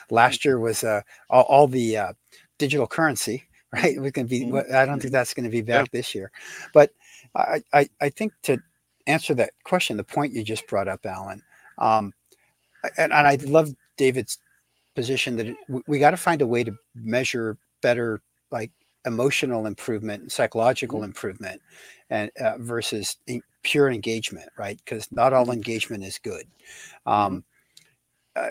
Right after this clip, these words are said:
Speaker 1: from a business perspective, I would come back to the fundamentals, and that's what, you know, Web one dot oh taught us is
Speaker 2: Yeah.
Speaker 1: it is y-, you wanna be careful what input you measure. You really
Speaker 2: Mm.
Speaker 1: wanna be measuring output or result.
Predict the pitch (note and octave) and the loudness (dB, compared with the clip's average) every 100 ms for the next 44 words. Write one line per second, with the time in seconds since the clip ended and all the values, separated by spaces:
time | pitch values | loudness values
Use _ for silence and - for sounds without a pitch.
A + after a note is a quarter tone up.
0 | - - C#3+ B2 E3+ A#3 F#3+ - - A#2 | -8 -4 -4 0 0 0 -4 -6 -6 -4
1 | - G2+ - A2 A2+ E3 C#3 - A2+ G2+ | -2 -2 -2 0 0 0 -4 -6 -4 -2
2 | G2 G#2 - _ _ _ - F#2+ - C#3 | -2 -4 -6 _ _ _ -14 -12 0 0
3 | A2 G#2 G#2 G2 - F#2+ A#2+ - A#2 - | 0 -2 -4 -8 -14 -4 -2 -2 -4 -6
4 | _ _ _ A2 G2 F#2+ A#2 G#2 G#2 A2+ | _ _ _ -10 -8 2 2 2 -2 -4
5 | G#2 G2+ G#2+ A#2+ G#2+ - G2+ G2 F2+ - | -2 -2 -2 -4 -6 -8 -10 -10 -12 -12
6 | - G2 - - - A2+ - _ - A2+ | -12 -12 -14 -16 -16 -14 -16 _ -4 -4
7 | - - A#2 - D3+ - - - D3 C3+ | -2 -2 -2 -4 -16 -18 -20 -14 -2 2
8 | D3+ F3+ E3+ - D3 - A#2+ G2+ A2+ - | 2 2 -4 0 0 0 -2 0 -2 -2
9 | _ A2 C#3 - F3+ F3+ E3+ F3 F#3 F3 | _ -8 -8 -6 -6 -2 -2 -2 -4 -4
10 | G#3+ A3+ _ _ _ _ _ - A2+ C#3+ | -6 -8 _ _ _ _ _ -8 0 2
11 | F#3+ E3+ C#3 A#2+ A2+ A2 G#2+ A#2+ G#2 G#2 | 4 2 2 0 -2 0 -2 -4 -8 -10
12 | _ _ - A#2+ A#2 - A2+ - A#2+ G#2+ | _ _ 2 4 4 -2 -6 -4 -4 -4
13 | G2 A2 F#2 - | -4 -6 -8 -12